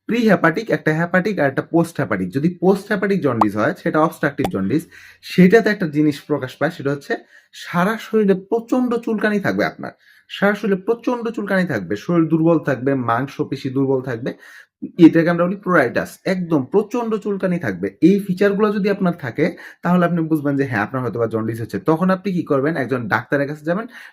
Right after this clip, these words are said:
ডাক্তার আপনাকে কিছু পরীক্ষা দিবে এবং ডাক্তার আপনাকে দেখে ডিসিশন নেবে যে আসলে আপনার জন্ডিস হয়েছে কিনা। তা না কইরা কবিরাজের কাছে যাবেন এবং কবিরাজ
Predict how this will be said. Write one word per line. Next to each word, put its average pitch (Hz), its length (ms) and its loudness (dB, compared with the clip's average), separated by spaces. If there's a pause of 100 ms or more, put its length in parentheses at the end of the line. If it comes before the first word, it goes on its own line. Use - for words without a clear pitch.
(120)
ডাক্তার 139 320 0
আপনাকে 139 240 -4
কিছু 143 140 -12
পরীক্ষা 147 400 -4
দিবে 139 200 -4
এবং 117 220 -4
ডাক্তার 123 260 -4
আপনাকে 135 200 -2
দেখে 131 400 2
ডিসিশন 123 320 -4
নেবে 104 160 -2
যে 104 80 -2
আসলে 98 200 -6
আপনার 98 180 -6
জন্ডিস 95 260 -2
হয়েছে 92 240 -6
কিনা। 90 260 -4 (320)
তা 156 160 0
না 208 160 4
কইরা 185 320 4
কবিরাজের 202 420 2
কাছে 180 180 0
যাবেন 156 200 2
এবং 151 140 2
কবিরাজ 180 260 2